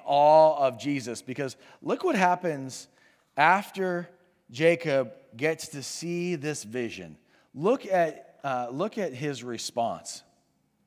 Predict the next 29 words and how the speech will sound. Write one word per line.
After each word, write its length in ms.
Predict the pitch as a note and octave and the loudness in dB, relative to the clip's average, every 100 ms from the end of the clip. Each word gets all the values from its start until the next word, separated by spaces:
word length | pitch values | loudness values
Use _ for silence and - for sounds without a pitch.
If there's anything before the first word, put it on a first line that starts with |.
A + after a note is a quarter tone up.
| _ _ _ _ _ _ _ | _ _ _ _ _ _ _
When 160 | - C3+ | -12 -2
Jacob 340 | C#3 A3+ A3+ | 2 2 2
awoke 460 | E3 D3 D3+ G3+ G#3+ | 0 2 4 4 2
from 100 | D#3 | -4
his 140 | C#3 | -10
sleep, 320 | - F#3 E3+ D3 | -6 0 0 0
he 80 | |
thought, 280 | B2+ D3 B2+ | -2 0 0
"Surely 680 | - - F#3+ C4+ E3+ C#3 C3+ - - | -2 -2 0 2 0 -4 -6 -10 -8
the 100 | D3+ | -4
Lord 340 | D3+ E3+ G3+ F#3+ | 0 2 2 2
is 140 | D3+ | -2
in 140 | F3+ E3+ | -4 -4
this 160 | D3 | -8
place. 580 | - F#3 F3 G2 - - _ _ _ _ _ - | 0 2 2 -2 -12 -18 _ _ _ _ _ -2
I 120 | D3 | 0
was 140 | F3 | 0
not 240 | D#3 G3+ G3+ | 0 2 2
aware 380 | D3 D#3 A3 | 2 0 0
of 120 | F3+ A#2 | -2 -4
it." 220 | F#2 D#2+ _ _ _ _ _ | -12 -14 _ _ _ _ _
But 160 | C#3 C#3+ | -4 -2
he 180 | D3+ G#3 | -2 0
was 200 | G3+ D#3+ | 0 -2
afraid 640 | C#3+ - F3 G3 F3 C#3 | -6 -6 -2 0 -2 -4
and 140 | C3 | -8
said, 280 | B2 D#3 C#3+ | -4 0 0
"How 300 | B2 D#3 D#3+ - | 2 2 2 0
awesome 720 | D#3 F3+ F#3+ - C3 B2 B2 | -2 0 -2 -6 -8 -8 -10